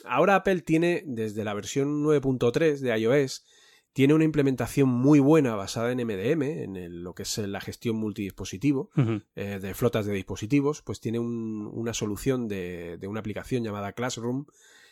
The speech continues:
Speaker 1: que funciona muy bien y que es una, una muy buena implementación, pues para poder ver lo que está haciendo cada uno de los niños en su propio iPad,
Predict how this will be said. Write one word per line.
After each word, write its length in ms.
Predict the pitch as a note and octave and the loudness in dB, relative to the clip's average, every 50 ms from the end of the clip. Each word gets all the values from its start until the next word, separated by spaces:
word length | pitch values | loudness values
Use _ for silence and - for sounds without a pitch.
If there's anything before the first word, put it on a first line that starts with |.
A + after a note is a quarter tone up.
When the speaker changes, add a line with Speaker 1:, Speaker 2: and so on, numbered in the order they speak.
| _ _ _ | _ _ _
Speaker 1:
que 100 | - B2 | -6 -4
funciona 400 | - - A2 G2+ - A#2+ A2+ A2+ | -2 -2 -2 -2 0 0 2 2
muy 300 | A2 A2+ A2+ A#2 A#2 A2 | 2 2 2 2 2 4
bien 260 | A2 B2+ C#3+ C#3+ C#3 | 4 6 6 6 6
y 80 | C3 A#2+ | 4 0
que 100 | - B2 | -2 -4
es 140 | - - - | -4 -2 -2
una, 300 | C3 B2+ A#2+ A2+ A2 - _ _ _ _ - - _ - B2 | -2 -2 -2 -4 -6 -8 _ _ _ _ -16 -16 _ -16 -20
una 680 | A#2+ B2+ C3+ C#3+ D#3+ D#3 C#3+ C#3+ - - F3+ F#3 F#3+ F#3 | -20 -18 -20 -18 -18 -18 -18 -18 -16 -12 -8 -6 -4 -4
muy 280 | F3+ E3+ E3 F3 F3 E3+ | -4 -2 2 6 6 6
buena 480 | E3 D#3+ E3 D#3+ D#3 D3 C#3 C3+ C3+ C3+ | 6 6 4 4 4 4 4 4 4 2
implementación, 880 | C3+ B2+ C#3 C3+ B2+ B2 A#2+ A2+ A#2 G#2 - - F3 E3 C#3 C#3 - _ _ _ - - - _ _ | 2 0 0 0 0 0 -2 -2 -4 -2 2 4 4 4 4 0 -6 _ _ _ -20 -20 -20 _ _
pues 160 | - D#3 - | -6 -6 -4
para 260 | - - A#2 A2+ G#2 - | -4 -4 -4 -4 -2 0
poder 280 | A2 A#2 B2+ C3 B2+ | 2 2 4 4 2
ver 240 | A#2+ B2 C3 B2 A#2 | 2 2 2 2 4
lo 120 | B2 A#2+ | 2 2
que 60 | A2+ A#2 | 2 0
está 180 | A2 - A#2+ | -2 -4 -6
haciendo 360 | A2 - - B2 A#2+ A#2+ A#2 | -6 -2 -2 0 2 2 0
cada 180 | A2 - A2 A2 | 0 0 -2 -2
uno 140 | A2 A#2 A#2 | 0 0 0
de 60 | A2+ | 0
los 160 | A2 G2+ G2 | 0 -2 -2
niños 360 | A2+ B2 B2+ A#2+ A2+ G#2+ G2 | 0 0 0 0 0 -2 -4
en 100 | A2 G2 | -6 -8
su 140 | - - G#2+ | -8 -8 -6
propio 380 | - G#2+ G#2+ - F#2+ F#2+ A2 D#3+ | -4 -4 -4 -4 -2 0 2 2
iPad, 400 | F3+ E3+ - D#3 D#3 D#3 D#3+ | 2 4 2 2 4 2 2